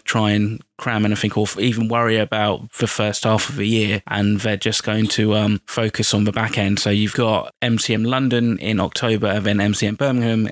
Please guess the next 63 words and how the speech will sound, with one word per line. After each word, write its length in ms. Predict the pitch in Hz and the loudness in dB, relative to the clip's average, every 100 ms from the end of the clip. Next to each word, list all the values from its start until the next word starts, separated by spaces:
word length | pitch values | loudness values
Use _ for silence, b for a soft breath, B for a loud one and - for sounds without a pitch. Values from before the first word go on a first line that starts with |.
| - | -2
in, 800 | 110 104 101 101 101 - - 101 - | 0 2 2 2 0 -2 -4 -4 -2
like, 200 | 95 92 | 0 2
mid-November. 720 | 104 - 104 98 104 98 95 | 0 0 0 0 0 0 -2
And 140 | - 147 | -4 -2
those 180 | 165 135 | 0 0
are 60 | |
the 120 | 120 | -2
two 340 | 117 131 113 110 | -2 0 0 0
big 280 | - 107 - | -2 -4 -2
kind 180 | - 101 | -2 0
of 60 | 98 | 0
conventions 640 | 107 104 98 107 104 95 | 2 2 0 0 0 0
each 320 | 101 92 - | -2 -2 0
year 160 | 104 101 | 0 0
that 240 | 107 104 | 0 -2
are 240 | - 101 98 - | 0 0 0 -2
always 400 | 139 135 123 113 | 0 0 0 -2
a 60 | |
highlight 420 | 104 120 110 104 | -2 -2 0 -2
for 340 | - 113 107 107 | 0 0 2 0
all 160 | - 151 | 0 0
the 80 | 135 | 2
members 320 | 113 107 101 | 2 0 0
of, 240 | 104 - | -2 0
like, 180 | 101 82 | 0 0
the, 180 | - 92 | 0 -2
the 180 | 78 104 | 0 0
R 240 | 110 107 | 2 2
L 300 | 110 107 104 | 2 2 0
and, 200 | 104 104 | 0 0
you 120 | 98 101 | 0 -2
know, 60 | |
the 100 | 104 | -2
five 280 | - 113 101 | 0 0 0
oh 120 | 101 | 0
first 340 | - 107 107 - | 0 0 0 -2
and 100 | - | -2
stuff. 300 | - 110 - | 0 -2 -2
So 280 | - 120 113 | -2 -2 -2
hopefully 520 | - 196 - - 147 | -2 -2 -2 0 0
by 240 | 139 127 135 | 0 0 0
that 300 | 139 160 - | 0 -4 -2
point, 320 | 123 131 123 | 0 0 0
you 80 | 139 | 0
know, 180 | 131 135 | 0 0
the 180 | 123 | 0
vaccination 960 | 117 135 - - 131 131 - 120 120 113 | -2 -2 -4 -2 0 0 0 2 2 2
machine 440 | 120 - 131 120 | 0 0 0 2
will 100 | 117 | 0
be 340 | 113 117 117 107 | 0 0 2 0
well 340 | - 113 127 123 | -4 -2 0 2
and 140 | 120 | 0
truly 280 | - 117 117 | 0 0 2
underway, 600 | 110 110 107 131 131 117 | 2 0 0 0 0 0
and 420 | 113 113 107 135 | 0 0 0 -2
a 60 | 117 | -2
lot 140 | 120 | 0
of 100 | 110 | 2
us 140 | 113 - | 0 0
will 80 | |
be 120 | 113 113 | 0 0
able 220 | 113 - | 0 -2
to 240 | - 101 | 0 0